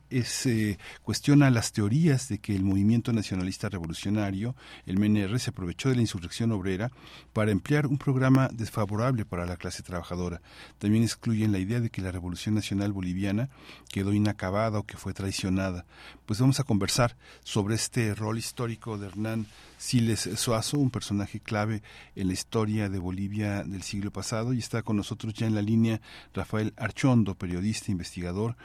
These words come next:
autor de los apartados segundo y tercero de esta semblanza y de toda esta idea que preside este, este enorme trabajo. Eh, Rafael Archondo, bienvenido, buenos días.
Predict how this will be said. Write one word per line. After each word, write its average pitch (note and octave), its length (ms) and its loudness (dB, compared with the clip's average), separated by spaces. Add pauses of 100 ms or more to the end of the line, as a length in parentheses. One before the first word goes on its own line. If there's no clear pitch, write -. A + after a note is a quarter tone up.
(300)
autor G#2+ 400 -4
de G2 160 -4
los F#2 260 -6
apartados G2+ 540 -6
segundo G#2+ 340 0
y G2+ 40 -2
tercero G#2 480 -4
de F#2+ 80 -4
esta F#2+ 160 -8
semblanza G2+ 600 -2 (280)
y F#2 100 -6
de F#2 140 -4
toda A#2+ 240 -2
esta - 220 -8
idea F#2 180 -6
que - 140 -12
preside F#2 500 -8 (320)
este, - 520 -6
este F#2+ 220 -6
enorme F2 400 -2
trabajo. F2 520 -6 (360)
Eh, G2+ 280 0
Rafael G#2 280 0
Archondo, G#2+ 300 2
bienvenido, G2 460 4
buenos G#2 240 2
días. G#2+ 260 -2